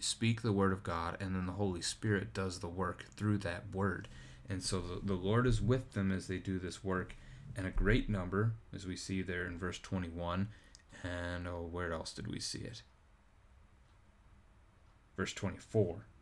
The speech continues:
a couple of times right there back to back. A great number of them believe. They come to faith. The report of this growth has reached Jerusalem, and so they send Barnabas. They send one of the,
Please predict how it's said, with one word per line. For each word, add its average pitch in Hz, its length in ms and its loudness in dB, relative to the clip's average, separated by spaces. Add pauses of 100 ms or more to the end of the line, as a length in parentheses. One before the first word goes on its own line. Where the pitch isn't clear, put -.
(360)
a - 40 -16
couple 95 220 0
of 95 60 -4
times 90 300 -4
right 90 200 -4
there 92 120 -2
back 87 260 -2
to 95 60 -6
back. 82 460 -6
A - 40 -8
great 90 300 0
number 92 300 2
of 85 100 -6
them 85 140 -6
believe. 87 680 -6 (500)
They 101 80 -6
come 87 260 -4
to 90 60 -8
faith. - 580 -8 (640)
The 90 80 0
report 110 400 6
of 98 100 4
this 95 160 4
growth 104 480 4
has 87 160 -4
reached 95 320 0
Jerusalem, 113 720 4
and 92 100 2
so - 160 -4
they 90 160 2
send 85 440 -4
Barnabas. 104 560 4
They - 140 -8
send 87 280 -2
one 90 140 -2
of 85 80 -4
the, 82 160 -4